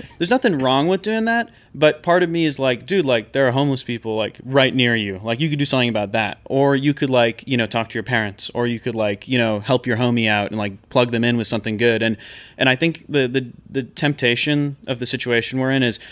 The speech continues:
Speaker 2: you're constantly being presented with these faraway problems, which you have no agency over whatsoever. And then people neglect sometimes the things that are really immediate. And,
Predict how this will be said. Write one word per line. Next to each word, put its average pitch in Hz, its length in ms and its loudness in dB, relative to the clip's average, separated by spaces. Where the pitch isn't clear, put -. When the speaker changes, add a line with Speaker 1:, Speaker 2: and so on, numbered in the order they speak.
Speaker 2:
you're 123 120 -2
constantly 135 540 0
being 131 180 2
presented 120 480 0
with 120 120 -8
these 117 140 -2
faraway 113 540 2
problems, 117 600 0
which 123 140 -4
you 120 80 0
have 113 120 -4
no 110 200 0
agency 117 440 0
over 131 240 2
whatsoever. 120 800 0
And 139 160 2
then 131 100 2
people 131 240 -2
neglect 123 680 -2
sometimes 110 640 -2
the 135 260 -4
things 135 240 2
that 131 100 0
are 123 60 0
really 120 300 0
immediate. 117 500 2
And, 117 220 0